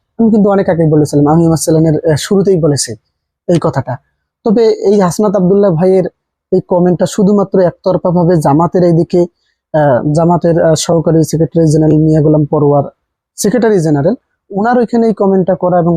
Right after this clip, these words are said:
ওনাকে এইভাবে, আহ, ইঙ্গিত করে পোস্টটা, কমেন্টটা করা, এখানে বোঝা যাচ্ছে যে বিএনপির ওখানে কমেন্ট না করা, এটা বোঝা যাচ্ছে যে আসলে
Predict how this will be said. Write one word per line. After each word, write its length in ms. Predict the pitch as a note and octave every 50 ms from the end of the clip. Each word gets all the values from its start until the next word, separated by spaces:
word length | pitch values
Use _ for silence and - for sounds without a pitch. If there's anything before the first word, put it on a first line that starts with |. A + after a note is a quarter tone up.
| D#3+
ওনাকে 440 | D#3+ D#3+ D#3+ D#3 - - D#3+ D#3 D3+ - -
এইভাবে, 540 | E3 E3 D#3+ D#3+ D#3 C#3+ D#3 D#3 D3+ D3+ D#3 - _
আহ, 120 | - D#3 D#3 E3+
ইঙ্গিত 260 | E3+ E3+ D#3+ F3 - _
করে 140 | E3+ D#3+ D#3 - _
পোস্টটা, 320 | E3 C#3 - - E3+ D#3 - - -
কমেন্টটা 320 | E3+ D#3+ D#3+ D3+ C#3+ D#3+
করা, 320 | - - D#3 D3+ D#3+ G3 - _ _ _ _ _ _ _
এখানে 260 | - G#3+ - B3 B3+ A3
বোঝা 240 | F3+ F#3+ F3+ G3
যাচ্ছে 220 | F#3 G3 - - F3+
যে 80 | F3+
বিএনপির 480 | F#3 D#3 D3+ F#3 G3+ G#3 G3 - G#3 F#3+
ওখানে 240 | F#3 - F#3+ F#3+ F#3
কমেন্ট 320 | - F#3 E3+ E3+ E3 E3
না 100 | E3 D#3
করা, 340 | D3 - D#3+ D3+ D#3+ F#3+ B3 C#4 B3+
এটা 80 | B3+
বোঝা 280 | G#3+ E3+ F3 F3+ F#3 F#3+
যাচ্ছে 280 | F#3 F#3+ F3+ - G3
যে 120 | F3 F#3 F#3
আসলে 300 | F3 - - G3+ A#3+